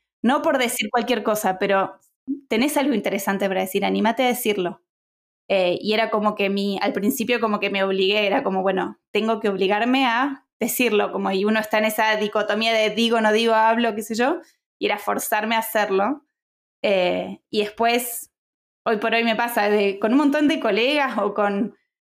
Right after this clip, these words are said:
con, eh, algunas, no sé, mujeres que converso, etcétera, y, y se los cuento y me dicen como, "Qué bueno, como que me voy a forzar a hacerlo", porque muchas veces pasa eso, eh, que, que no nos animamos, y creo que fue un tremendo aprendizaje.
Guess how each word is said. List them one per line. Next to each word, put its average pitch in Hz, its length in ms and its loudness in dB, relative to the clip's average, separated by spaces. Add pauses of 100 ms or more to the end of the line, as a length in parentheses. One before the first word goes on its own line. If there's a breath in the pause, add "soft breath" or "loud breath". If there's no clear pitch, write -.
con, 190 640 0 (120)
eh, 190 200 2
algunas, 196 520 2
no 196 80 -2
sé, 214 200 0
mujeres 233 400 -2
que 208 120 -4
converso, 208 460 -2
etcétera, 240 560 -2
y, 190 340 -2
y 220 80 -6
se - 160 -2
los 208 120 -2
cuento 262 480 2
y 220 140 0
me - 100 2
dicen 214 200 -2
como, 202 320 -2 (680)
"Qué 269 100 4
bueno, 302 380 4
como 220 200 2
que 214 100 -2
me 220 120 0
voy 240 100 4
a 302 60 0
forzar 277 400 0
a 285 40 2
hacerlo", 285 400 0
porque 220 220 0
muchas 254 280 0
veces 262 280 0
pasa 269 320 0
eso, 262 400 0 (500 loud breath)
eh, 202 580 0 (340)
que, 208 340 2
que 208 100 0
no 214 100 2
nos 233 200 0
animamos, 233 680 0
y 185 80 -12
creo 208 240 0
que 196 240 0
fue 202 220 -6
un 196 60 -2
tremendo 196 340 -2
aprendizaje. 190 800 -4